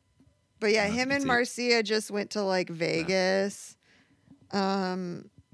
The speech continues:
Speaker 1: so that's g-, I feel like that's too, when you're, like, a no-level celebrity, that's what you do to troll people is you go to Vegas so people can be like, "Oh, are they getting married? Aren't they?"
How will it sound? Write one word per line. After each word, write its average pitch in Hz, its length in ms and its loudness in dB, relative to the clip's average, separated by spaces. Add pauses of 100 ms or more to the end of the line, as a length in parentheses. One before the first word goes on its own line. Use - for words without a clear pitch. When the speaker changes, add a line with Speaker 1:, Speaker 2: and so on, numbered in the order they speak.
(160)
Speaker 1:
so - 360 -6
that's 185 260 -2
g-, - 120 -8
I 254 100 4
feel 359 160 0
like 415 140 2
that's 247 320 4
too, 247 220 -4
when 233 140 -2
you're, 214 160 0
like, 226 180 2
a 202 80 2
no-level 190 800 0
celebrity, 190 840 -2 (360)
that's 190 260 2
what 214 100 -4
you 220 140 -2
do 202 140 -2
to 190 100 -4
troll 170 300 -4
people 208 340 -6
is 185 160 -4
you 180 60 -12
go 180 140 -4
to 175 80 -4
Vegas 165 480 -4
so 175 200 -4
people 175 260 -8
can 185 140 -8
be 175 100 -6
like, 170 240 -6
"Oh, 190 200 -2
are 214 120 0
they 180 140 -4
getting 180 300 -4
married? 170 480 0
Aren't 175 260 -4
they?" 214 340 -2